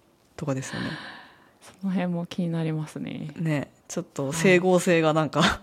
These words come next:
Speaker 2: い。
Speaker 1: <laughs> 取れなくなっちゃいそうな気もするんですが。はい。まあ、これは噂なんでね、またちょっと、
Speaker 2: うん。
Speaker 1: 来年とか出るかわかんないですけど、また続報を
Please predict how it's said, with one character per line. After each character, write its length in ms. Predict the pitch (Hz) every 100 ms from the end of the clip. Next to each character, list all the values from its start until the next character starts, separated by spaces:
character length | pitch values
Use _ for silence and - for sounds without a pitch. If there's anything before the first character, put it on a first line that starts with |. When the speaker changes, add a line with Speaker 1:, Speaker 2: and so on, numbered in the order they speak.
| -
Speaker 2:
い。 40 |
Speaker 1:
<laughs> 40 | 233
取 80 | 196
れ 80 |
な 140 | 262 320
く 120 | 392
な 80 | 180
っ 60 |
ち 120 | 247 147
ゃ 40 |
い 40 |
そ 160 | 147 151
う 20 |
な 140 | 143 139
気 120 | 151
も 120 | 143
す 120 | -
る 100 | 147
ん 40 | 139
で 80 | 143
す 120 | -
が。 180 | 85 - _ _ - - - - - _ _ _ _ _
は 280 | - 165 139
い。 60 | 139
ま 100 | 165
あ、 20 |
こ 120 | 262
れ 60 | 262
は 80 |
噂 260 | 226 262 285
な 120 | 269
ん 60 | 240
で 80 | 147
ね、 180 | 139
ま 120 | 139 139
た 180 | 143
ち 120 | 139 -
ょ 20 |
っ 40 | -
と、 320 | 110 - - _
Speaker 2:
う 40 | 233
ん。 200 | 202 151 - _
Speaker 1:
来 240 | 165 143
年 480 | 139 139 139 143 - - _ _
と 100 | 139
か 260 | - 131 120
出 140 | 165
る 80 | 170
か 100 | 165
わ 60 | 156
か 100 | 190
ん 20 |
な 60 |
い 40 | 180
で 60 |
す 60 | 170
け 100 | 160
ど、 280 | 151 127 - _ _ _ _ -
ま 100 | 143
た 340 | - 131 - - _ _ _ _ _
続 260 | - 143 -
報 240 | 139 135
を 300 | 131 131 -